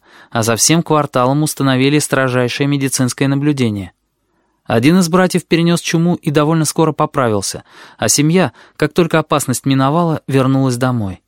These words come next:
На протяжении трёх месяцев было зарегистрировано ещё одиннадцать случаев, и на пятый месяц наметилось тревожное обострение.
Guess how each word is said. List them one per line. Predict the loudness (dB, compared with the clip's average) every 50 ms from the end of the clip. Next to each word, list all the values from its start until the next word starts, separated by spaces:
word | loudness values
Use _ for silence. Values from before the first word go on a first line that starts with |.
| _ _ _ _ _ _ _ _ _ _ _ _ _ _ _ _ _
На | -2 -2 0
протяжении | 0 -2 0 0 0 0 2 2 2 2 0
трёх | 2 0 0 0 0
месяцев | 0 0 0 0 0 -2 -2 -2 0
было | 2 2 4 4 4
зарегистрировано | 4 2 2 2 2 2 0 0 0 0 0 0 2 0 2
ещё | 2 2 0 0 0 0 2
одиннадцать | 2 2 2 0 0 0 -2 -4 -4 -4
случаев, | -4 -2 0 0 0 0 -2 -6 -8 -8 -8 _ -20 -20 -20 -20 -14 _
и | 0 2
на | 2 2 2
пятый | 0 0 0 0 2 0 0
месяц | 2 2 0 -2 -4 -8 -10 -8
наметилось | -2 0 2 2 2 2 2 2 0 0 0
тревожное | 0 2 2 4 2 2 2 2 0
обострение. | 0 0 -2 -4 -4 -4 -2 -2 -2 0 -2 -4 -8 -10